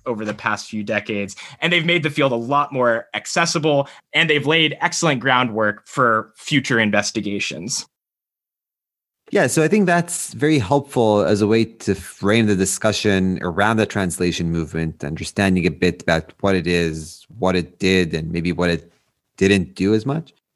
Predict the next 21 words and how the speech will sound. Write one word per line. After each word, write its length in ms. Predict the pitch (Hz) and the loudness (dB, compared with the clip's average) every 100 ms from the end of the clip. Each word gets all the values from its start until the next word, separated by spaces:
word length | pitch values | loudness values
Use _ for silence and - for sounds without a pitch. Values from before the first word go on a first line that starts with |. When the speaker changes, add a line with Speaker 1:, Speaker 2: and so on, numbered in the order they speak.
| - | -4
Speaker 2:
Let's 460 | 143 196 190 - | 0 0 -2 -2
move 200 | 185 175 | 2 2
on 200 | 139 165 | 4 2
from 160 | 160 156 | 2 0
here 260 | 113 117 110 | 2 4 2
to 540 | - - 113 110 104 | 0 2 4 4 4
discuss 800 | 95 104 - 113 101 - - - _ _ 104 | 0 -2 0 2 2 -2 -10 -14 _ _ -10
a 40 | |
topic 400 | - 113 - 107 | 0 0 2 0
that's 180 | 110 - | -2 -2
closer 400 | - 127 107 110 | 0 0 2 -2
to 580 | - 110 95 90 85 85 - _ _ _ _ _ _ _ _ _ _ _ | -2 0 2 2 0 -4 -12 _ _ _ _ _ _ _ _ _ _ _
subject 480 | - - 87 101 92 | -14 -8 -4 -4 -2
of 120 | 95 | 0
this 160 | 98 - | 0 0
podcast, 580 | 170 165 - 78 - - - | 0 0 0 -4 -6 -18 -10
right? 200 | 95 110 | -6 -4
So 220 | - 90 | -2 -4
disease 600 | 82 - 95 82 110 107 | -2 -2 -2 0 2 4
and 120 | 95 101 | 4 4
medicine. 500 | 127 101 82 78 | 4 2 -4 -10